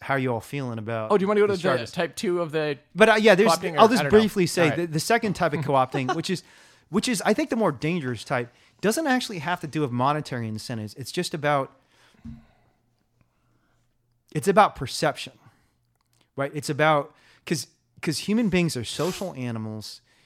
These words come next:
Speaker 1: You want to fit in, and it's, it's, examples of this would be when Ezra Klein, or my mentor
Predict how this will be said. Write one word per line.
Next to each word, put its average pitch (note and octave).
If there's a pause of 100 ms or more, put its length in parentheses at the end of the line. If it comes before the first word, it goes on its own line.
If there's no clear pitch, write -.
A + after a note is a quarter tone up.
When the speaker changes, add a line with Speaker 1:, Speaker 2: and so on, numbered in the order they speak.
(120)
Speaker 1:
You G#2+
want D3+
to E3+
fit D3
in, A2+ (140)
and C#3
it's, D#3+
it's, - (1300)
examples G3+
of D3
this E3
would C3
be B2+
when C#3+
Ezra D#3+
Klein, B2+
or C#3
my C#3+
mentor B2+